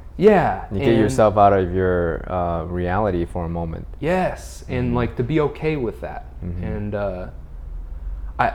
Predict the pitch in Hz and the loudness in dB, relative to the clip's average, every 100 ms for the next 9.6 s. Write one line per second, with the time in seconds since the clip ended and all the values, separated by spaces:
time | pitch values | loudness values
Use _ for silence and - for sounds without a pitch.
0 | - - - 127 123 - 139 139 123 110 | -4 -8 -2 0 0 0 0 2 0 -2
1 | 127 131 127 - - - - - - - | 0 -2 -2 -8 -14 -14 -14 -12 -10 -10
2 | - 120 110 110 117 113 113 - 113 - | -4 -4 -2 0 0 0 -4 -2 -2 -4
3 | 104 110 110 110 110 101 - - 120 - | -6 -4 -2 -2 -2 -4 -4 -6 -6 0
4 | 113 110 107 110 - 104 98 - - - | 0 2 0 0 0 -4 -6 -10 -16 -14
5 | - - 120 - 98 95 143 147 104 87 | -12 -4 -4 -2 -6 -2 0 2 0 -2
6 | 214 196 - - - - - - - - | -6 -6 -8 -10 -10 -12 -12 -12 -10 -12
7 | - - - - - - - 196 185 - | -12 -14 -12 -10 -10 -6 -4 0 0 0
8 | 156 143 120 - - - - 165 156 147 | 0 2 0 -4 -6 -6 -2 0 0 0
9 | 147 143 143 139 135 | -2 -2 -2 0 2